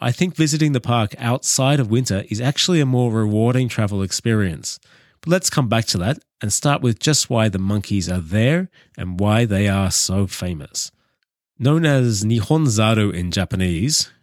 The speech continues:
literally translating to the creatively named Japanese monkey,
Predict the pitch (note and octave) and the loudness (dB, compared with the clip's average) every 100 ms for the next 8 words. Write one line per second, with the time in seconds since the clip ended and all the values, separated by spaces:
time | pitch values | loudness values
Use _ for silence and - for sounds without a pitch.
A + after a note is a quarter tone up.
0 | - G2 - G2 F#2+ F2 E2+ - F#2+ F2+ | -4 -2 0 0 2 0 0 0 0 0
1 | F#2 F2+ F#2+ F2 E2+ - E2 D#2 D2+ - | 0 -2 -2 -4 -4 -6 -6 -6 -8 -10
2 | - G2 F2+ F2 - F2+ F2+ F2 E2+ E2 | -4 -2 0 -2 -4 -4 0 -2 -2 -2
3 | G2+ - F#2 E2+ D#2 F2+ G2+ - D#2 C3 | -2 -2 -4 -4 -4 -2 -2 -4 -6 -8